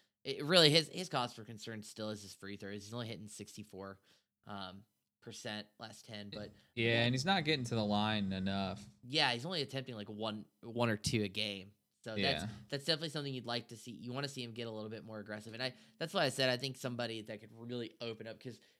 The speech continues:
Speaker 1: their bigs right now are, I mean, it's Thaddeus Young, um,
Speaker 2: Jakob Poeltl.
Speaker 1: Jakob Poeltl, two guys that love to be down there and just bang. Um, so maybe, maybe not Domas would be the best fit, but,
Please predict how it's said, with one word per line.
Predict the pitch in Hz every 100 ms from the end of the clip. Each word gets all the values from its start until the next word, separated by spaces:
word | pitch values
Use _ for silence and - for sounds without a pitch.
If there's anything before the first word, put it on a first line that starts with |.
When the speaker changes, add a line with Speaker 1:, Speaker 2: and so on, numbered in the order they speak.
| -
Speaker 1:
their | 196
bigs | 160 147 139 131
right | 120
now | 123 117
are, | 107 -
I | 117
mean, | 110
it's | 117 -
Thaddeus | 143 147 143 123
Young, | 127 127 127 127 117 - - -
um, | 104 98 92 92 104 _ _ _ -
Speaker 2:
Jakob | 104 101 101 101
Poeltl. | 107 104 104 104 - -
Speaker 1:
Jakob | 123 123 127 135 -
Poeltl, | 123 123 120
two | 160 151
guys | 156 147 127
that | 110
love | 123
to | 120
be | 120
down | 117 113 117
there | 117 110
and |
just | 107 98 98 113
bang. | 107 107 131 147 - - _ _
Um, | 127 113 107 104 - _ _ -
so | -
maybe, | 156 226 277 277
maybe | 156 143 156 269 427 440
not | 381 302 220
Domas | 170 139 127 120 113 -
would | 120
be | 123
the | 117
best | 110 120 117 - -
fit, | - 117 - 123
but, | 113